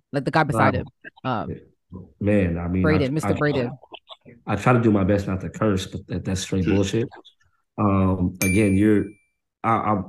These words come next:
Speaker 2: again, I, I rewatched the clip, rewatched the clip, rewatched the clip, and it's like, again, there was no reaction. Like I said, it, wh-, whether it be with your eyes or just kind of a side eye, like, "Wait, what did, what I just hear?"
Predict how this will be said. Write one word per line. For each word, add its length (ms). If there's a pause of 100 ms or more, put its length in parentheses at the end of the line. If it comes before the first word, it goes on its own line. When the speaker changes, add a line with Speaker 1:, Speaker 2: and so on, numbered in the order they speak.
(140)
Speaker 2:
again, 240
I, 80 (180)
I 120
rewatched 480
the 80
clip, 400 (220)
rewatched 420
the 60
clip, 280
rewatched 380
the 80
clip, 200
and 80
it's 140
like, 300 (680)
again, 240
there 100
was 140
no 180
reaction. 500
Like 100
I 20
said, 200
it, 40
wh-, 340
whether 160
it 60
be 80
with 160
your 100
eyes 440
or 80
just 260
kind 100
of 60
a 60
side 320
eye, 100
like, 220
"Wait, 220
what 120
did, 140 (380)
what 120
I 40
just 160
hear?" 380